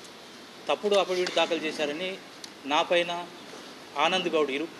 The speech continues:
ఇరవై ఒక వార్డు కౌన్సిలర్ ఆనంద్ గౌడ్ పైన, మరి పదవ కౌన్సిలర్ అయినటువంటి రాణి పైన, వాళ్ళ భార్య జిల్లా మహిళా అధ్యక్షురాలు అయినటువంటి వసంత రాణి పైన, అదేవిధంగా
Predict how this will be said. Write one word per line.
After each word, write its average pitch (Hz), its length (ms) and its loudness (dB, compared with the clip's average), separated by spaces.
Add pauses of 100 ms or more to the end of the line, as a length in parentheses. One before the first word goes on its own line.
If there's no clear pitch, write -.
ఇరవై 165 220 2
ఒక 175 180 2
వార్డు 160 220 4
కౌన్సిలర్ 147 360 0
ఆనంద్ 160 300 0
గౌడ్ 156 220 4
పైన, 156 240 0 (540)
మరి 151 180 2
పదవ 165 280 2
కౌన్సిలర్ 175 440 0
అయినటువంటి 160 500 -2 (180)
రాణి 156 260 2
పైన, 170 260 0 (580)
వాళ్ళ 165 200 8
భార్య 160 340 6 (240)
జిల్లా 165 240 2
మహిళా 165 340 2
అధ్యక్షురాలు 165 600 2
అయినటువంటి 156 440 -4
వసంత 165 380 0 (640)
రాణి 175 260 4
పైన, 175 200 4 (420)
అదేవిధంగా 180 500 4